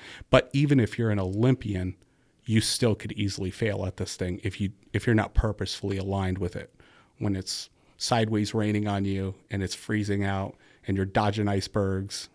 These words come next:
and there's a freaking aura, a, a orca that's trying to eat you, like, <laughs> you better make sure that you got s-, something purposeful that you're aligned with.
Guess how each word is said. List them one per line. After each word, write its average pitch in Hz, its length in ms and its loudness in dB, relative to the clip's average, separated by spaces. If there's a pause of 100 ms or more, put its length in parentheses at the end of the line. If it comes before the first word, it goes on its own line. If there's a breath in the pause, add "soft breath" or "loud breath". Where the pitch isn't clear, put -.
and 98 100 -2
there's 98 300 -2
a 90 40 -6
freaking - 520 -4
aura, 101 440 4 (200)
a, 107 200 6 (100)
a 107 100 4
orca 120 420 2
that's 95 220 0
trying 104 280 0
to 95 220 -4
eat 110 180 -2
you, 95 200 0
like, 95 380 -2 (500 loud breath)
<laughs> - 0 - (160)
you 170 120 6
better 139 240 10
make 107 280 4
sure 101 240 2
that 98 120 -2
you 107 140 2
got 104 380 0
s-, - 300 -4 (220)
something 120 400 2
purposeful 98 800 -4 (960 soft breath)
that 110 220 2
you're 135 180 8
aligned 110 420 2
with. 92 260 -2